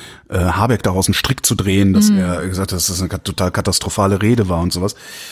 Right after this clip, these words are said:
Speaker 2: Es
Speaker 1: Und
Speaker 2: kam
Speaker 1: das
Speaker 2: auch von
Speaker 1: zwei,
Speaker 2: der
Speaker 1: zwei
Speaker 2: C D U,
Speaker 1: interessant-
Speaker 2: also Reuter
Speaker 1: Ah, ja,
Speaker 2: zum
Speaker 1: der, ja,
Speaker 2: Beispiel
Speaker 1: gut,
Speaker 2: hat
Speaker 1: okay.
Speaker 2: auch ganz
Speaker 1: Ach,
Speaker 2: scharf
Speaker 1: okay.
Speaker 2: so, oh, ganz außenpolitisch ganz schlimme, äh,
Speaker 1: Ja, ja.
Speaker 2: Äußerungen und ach, ja.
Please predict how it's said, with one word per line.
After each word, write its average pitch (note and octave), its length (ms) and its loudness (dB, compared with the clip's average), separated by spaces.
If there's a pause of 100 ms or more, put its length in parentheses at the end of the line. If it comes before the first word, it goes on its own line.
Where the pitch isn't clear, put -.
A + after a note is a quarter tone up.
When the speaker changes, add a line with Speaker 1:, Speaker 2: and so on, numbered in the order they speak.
(680)
Speaker 2:
Es - 100 -2
Speaker 1:
Und - 20 2
Speaker 2:
kam C3+ 100 2
Speaker 1:
das - 80 0
Speaker 2:
auch - 60 -2
von - 100 2
Speaker 1:
zwei, D3+ 60 4
Speaker 2:
der - 100 2
Speaker 1:
zwei E3 200 0
Speaker 2:
C - 20 6
D F#3 60 4
U, D3 40 4
Speaker 1:
interessant- F#3 380 2
Speaker 2:
also E3 240 0
Reuter F#3+ 340 0
Speaker 1:
Ah, G3+ 80 2
ja, D3+ 80 0
Speaker 2:
zum - 140 0
Speaker 1:
der, - 80 0
ja, C3 80 4
Speaker 2:
Beispiel A#2 220 2
Speaker 1:
gut, - 80 -2
Speaker 2:
hat - 100 -6
Speaker 1:
okay. G2+ 60 -2
Speaker 2:
auch - 100 -10
ganz - 160 -4
Speaker 1:
Ach, - 240 -4
Speaker 2:
scharf D#3+ 180 -6
Speaker 1:
okay. - 100 -10
Speaker 2:
so, F3+ 200 -4
oh, F#3+ 260 4
ganz F#3 320 0
außenpolitisch G3 800 2
ganz G3 300 2
schlimme, F#3 640 2
äh, F3+ 280 0 (120)
Speaker 1:
Ja, F2 40 -6
ja. D#2 100 -10 (340)
Speaker 2:
Äußerungen F#3 800 0
und E3+ 340 -6
ach, - 280 -6
ja. F3 240 -10